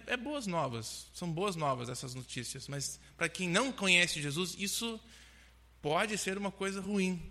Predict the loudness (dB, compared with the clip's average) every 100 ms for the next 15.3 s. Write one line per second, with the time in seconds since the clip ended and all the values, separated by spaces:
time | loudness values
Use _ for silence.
0 | -14 -20 -20 -20 -20 -20 -20 -20 -14 -4
1 | -2 -2 -4 -4 -2 0 0 2 2 0
2 | -4 0 2 2 2 2 0 0 -2 -2
3 | -4 -2 0 -2 -2 -12 -6 0 2 2
4 | 0 -2 -4 -4 -2 -2 -2 -2 0 2
5 | 6 4 6 6 6 4 0 0 -2 -4
6 | -4 -8 -14 -20 -20 -16 -8 -6 -6 -4
7 | -2 0 0 -4 -10 -20 -20 -20 -20 -20
8 | -20 -10 -4 -2 2 6 6 4 0 -2
9 | -4 -12 -8 -2 -2 -2 -8 -14 -20 -14
10 | -4 0 0 -2 -6 -10 -18 -20 -20 -20
11 | -20 -20 -10 -4 -2 -2 0 0 0 0
12 | 0 0 -2 -6 -10 -10 -4 4 6 4
13 | -2 -6 -8 -6 -2 0 2 2 2 2
14 | 0 -2 0 2 2 2 2 0 -2 2
15 | 4 2 0